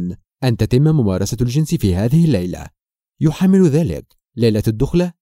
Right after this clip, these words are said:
بدلالة معينة عن أداء الرجال، وبالتالي تصير ممارسة الجنس للمرة الأولى ذات دلالة مرتبطة بالرجولة، ولكن هذا ليس حال الجميع.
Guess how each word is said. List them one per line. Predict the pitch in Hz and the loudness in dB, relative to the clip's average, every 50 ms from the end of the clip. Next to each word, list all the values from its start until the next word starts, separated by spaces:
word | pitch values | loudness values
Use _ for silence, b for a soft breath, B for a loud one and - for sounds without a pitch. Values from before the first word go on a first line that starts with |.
| _ _ - | _ _ 0
بدلالة | 131 139 123 110 110 113 123 131 - 160 156 | 0 2 4 4 2 2 0 0 2 2 2
معينة | 151 151 143 170 190 165 107 90 87 | 2 2 2 2 2 2 0 0 -2
عن | 80 90 110 95 | -4 -6 -6 -6
أداء | 110 113 107 117 120 | -6 -4 -2 0 0
الرجال، | 127 120 135 131 151 170 175 175 165 165 - _ _ _ - 180 | 0 0 -2 0 0 0 0 0 -4 -6 -12 _ _ _ -2 -2
وبالتالي | 190 190 190 - - 196 196 165 98 - 160 - - _ _ _ _ - | 0 0 0 0 0 -2 0 0 -2 -4 -6 -8 -12 _ _ _ _ -6
تصير | - 156 - - 208 202 151 110 | -4 -4 -2 0 0 2 2 2
ممارسة | 104 98 101 104 104 110 113 135 - 139 | 0 0 0 0 -2 -2 -4 -4 -4 -6
الجنس | 135 127 170 180 165 - | -2 0 0 0 0 0
للمرة | 104 95 95 95 202 104 107 - | 0 0 0 0 0 0 0 -2
الأولى | 127 123 - 170 180 180 180 175 165 _ _ _ _ - - | -2 -2 0 0 0 0 -2 -4 -6 _ _ _ _ -10 -2
ذات | 113 123 117 107 - | 0 0 0 2 0
دلالة | 117 113 120 127 147 160 160 151 - 175 | 0 0 2 2 2 0 0 0 0 0
مرتبطة | 165 147 113 - - 123 127 139 - 151 156 160 | 0 0 -2 -2 -2 -2 -2 -2 -2 -2 0 0
بالرجولة، | 165 165 160 180 185 139 107 92 90 85 82 76 - _ _ _ _ _ - | 0 0 2 0 0 2 0 0 0 -2 -6 -10 -16 _ _ _ _ _ -2
ولكن | 123 117 110 104 - - 135 135 | 0 2 2 0 0 0 2 2
هذا | 131 139 175 185 170 180 185 185 180 - _ _ _ - 113 | 2 2 2 2 2 0 -2 -4 -4 -8 _ _ _ -8 -2
ليس | 110 107 104 - - | 0 0 0 0 -4
حال | 110 - 123 123 135 | -4 -2 -2 0 2
الجميع. | 156 156 143 185 160 92 87 92 82 65 64 62 | 0 2 2 0 0 0 0 -2 -4 -8 -12 -16